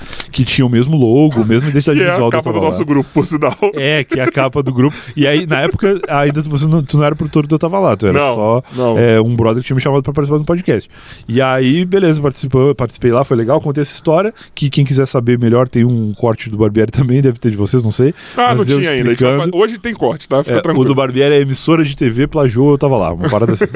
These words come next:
Speaker 2: <laughs>
Speaker 1: E aí
Speaker 2: O Barbieri é mó cuzão.
Speaker 1: <laughs> E aí eu... eu contei essa história e realmente a Globo tinha criado um quadro que era a mesma ideia do Eu Tava Lá, com um logo muito, muito parecido, só mudava a cor.
Speaker 2: <laughs> Era o mesmo logo, só mudava
Speaker 1: É o mesmo
Speaker 2: a cor.
Speaker 1: logo, mudava a
Speaker 2: Só
Speaker 1: cor.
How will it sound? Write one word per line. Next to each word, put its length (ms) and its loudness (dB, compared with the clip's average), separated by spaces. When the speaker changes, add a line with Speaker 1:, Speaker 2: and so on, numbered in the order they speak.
Speaker 2:
<laughs> 300 -12
Speaker 1:
E 140 4
aí 300 2
Speaker 2:
O 40 4
Barbieri 220 0
é 20 -6
mó 80 -8
cuzão. 540 -12
Speaker 1:
<laughs> 400 -2
E 140 4
aí 320 4
eu... 580 4
eu 140 2
contei 240 0
essa 120 -4
história 440 0
e 420 0
realmente 320 0
a 20 -6
Globo 220 0
tinha 120 -4
criado 280 0
um 60 0
quadro 320 0
que 120 -2
era 80 2
a 40 2
mesma 260 0
ideia 120 2
do 80 -2
Eu 40 -2
Tava 180 0
Lá, 100 2
com 120 -4
um 80 0
logo 220 2
muito, 360 0
muito 180 -2
parecido, 420 -4
só 60 -6
mudava 260 0
a 40 -6
cor. 240 0
Speaker 2:
<laughs> 160 -18
Era 80 -2
o 100 0
mesmo 320 -4
logo, 180 0
só 160 -4
mudava 220 -2
Speaker 1:
É 40 0
o 20 -2
mesmo 180 0
Speaker 2:
a 40 4
cor. 80 4
Speaker 1:
logo, 120 -2
mudava 220 0
a 20 0
Speaker 2:
Só 60 -8
Speaker 1:
cor. 200 0